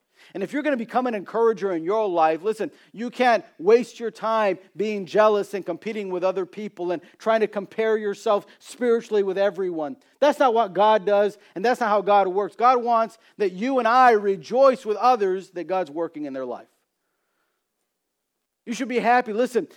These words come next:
if, if you're a Sunday school teacher and, and there's another Sunday school teacher here and he's got a bigger class than you, hey,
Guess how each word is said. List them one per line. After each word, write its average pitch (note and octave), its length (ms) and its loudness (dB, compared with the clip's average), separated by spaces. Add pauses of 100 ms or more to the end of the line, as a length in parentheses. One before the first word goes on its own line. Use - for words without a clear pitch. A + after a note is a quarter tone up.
if, G#3+ 240 0 (100)
if G3 160 -4
you're B3+ 160 -2
a G#3+ 60 0
Sunday B3 260 -4
school B3 220 -8
teacher A#3 380 -6
and, F#3+ 120 -6 (160)
and G3+ 100 -6
there's A#3 200 2
another B3 240 0
Sunday A#3+ 240 -6
school A#3+ 180 -12
teacher A#3 320 -8
here A3 140 0
and G#3 80 -4
he's A3+ 120 -8
got A#3 200 2
a - 20 -4
bigger A3+ 300 -2
class A#3 320 0
than G#3+ 160 -6
you, A3+ 160 -6
hey, B3 220 4